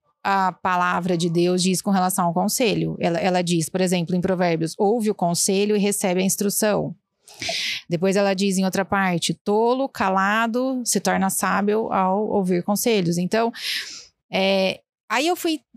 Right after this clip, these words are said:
conforme você vai entendendo, é, ou ele vai, é, dando cadência ao pensamento dele, você vai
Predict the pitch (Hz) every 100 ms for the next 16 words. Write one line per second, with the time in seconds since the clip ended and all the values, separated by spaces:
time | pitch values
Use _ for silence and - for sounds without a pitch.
0 | 185 - - 214 254 311 311 269 214 196
1 | 190 185 190 175 175 226 254 233 180 151
2 | 202 - _ - 185 175 165 185 170 175
3 | 175 180 175 160 151 185 226 - 175 170
4 | 160 156 - - - _ 175 190 175 -
5 | 165 180 233 - 180 180 180 180 180 180
6 | 214 220 208 220 226